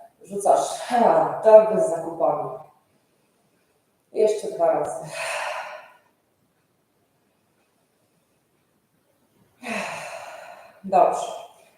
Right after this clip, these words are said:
Rozluźniłyśmy górę, e, ciała.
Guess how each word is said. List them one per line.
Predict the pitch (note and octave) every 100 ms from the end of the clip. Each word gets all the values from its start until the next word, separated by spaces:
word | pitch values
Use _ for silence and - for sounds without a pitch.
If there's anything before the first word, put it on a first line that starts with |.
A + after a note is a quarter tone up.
| -
Rozluźniłyśmy | G#3+ A3 A#3 A#3+ B3+ B3 G#3+ F#3+ F3+ F#3 - - _
górę, | - G#3+ G#3+ C#3 D#3 - -
e, | D#3+ D#3 D3+ D3+
ciała. | D#3+ E3 A#3 - -